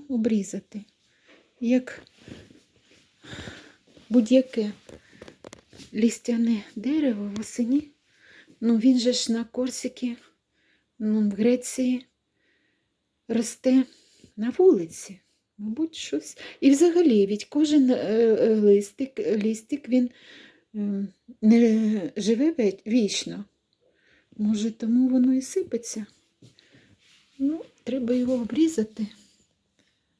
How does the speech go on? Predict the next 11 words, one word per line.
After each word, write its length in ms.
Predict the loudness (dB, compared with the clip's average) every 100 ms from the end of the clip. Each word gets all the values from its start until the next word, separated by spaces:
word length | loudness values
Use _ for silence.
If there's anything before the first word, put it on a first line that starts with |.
| _ _ _ _ _ _ _ _ -12
Обрізати. 720 | -8 -2 -2 -2 -6 0 -2 -2 -18 -20 -20 _ _ -8
І 320 | -4 -4 -6 -10 -4
буду 260 | -2 -2
сподіватись, 840 | -4 -4 -2 0 -2 -4 -8 -8
що 460 | -8 -2 0 0 -2
наступного 1000 | -2 -2 -2 -8 -10 -8 -4 -2 0 -2 -6 -20 _ -4
року 500 | 0 0 -4 -6 -8 -8 _ -20 -20 -6
він 280 | 0 2 2
буде 400 | 0 0 0 -2 _ _ -10
рости, 560 | -4 -4 -4 -4 -2 -2
квітнути. 800 | -2 2 2 2 -2 0 -4